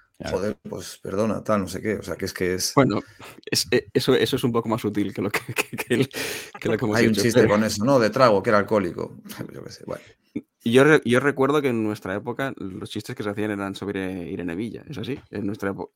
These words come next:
Speaker 2: Es que Irene
Speaker 3: todos
Speaker 2: Villa
Speaker 3: los
Speaker 2: hace chistes de Irene Villa, o sea que
Speaker 3: Es que ella, ella misma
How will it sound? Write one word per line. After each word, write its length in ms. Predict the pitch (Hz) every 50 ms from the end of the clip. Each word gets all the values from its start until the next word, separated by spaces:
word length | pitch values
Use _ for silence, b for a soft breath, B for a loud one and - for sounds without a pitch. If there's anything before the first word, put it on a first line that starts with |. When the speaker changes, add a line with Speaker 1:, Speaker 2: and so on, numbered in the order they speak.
| 98
Speaker 2:
Es 140 | 95 - -
que 240 | - 120 113 - -
Irene 300 | 110 113 101 120 127 120
Speaker 3:
todos 100 | 127 123
Speaker 2:
Villa 140 | 113 131 -
Speaker 3:
los 80 | 131 120
Speaker 2:
hace 100 | - 104
chistes 320 | - - 101 107 - 101
de 60 | 104
Irene 240 | 98 98 95 90 90
Villa, 320 | 107 107 104 - - 101 98
o 40 | 98
sea 160 | 95 80 76
que 140 | - - - -
Speaker 3:
Es 140 | 120 - -
que 100 | 131 127
ella, 160 | 135 151 147 139 135 - -
ella 220 | 131 139 151 143 139
misma 500 | 143 156 147 147 135 120 131 151 -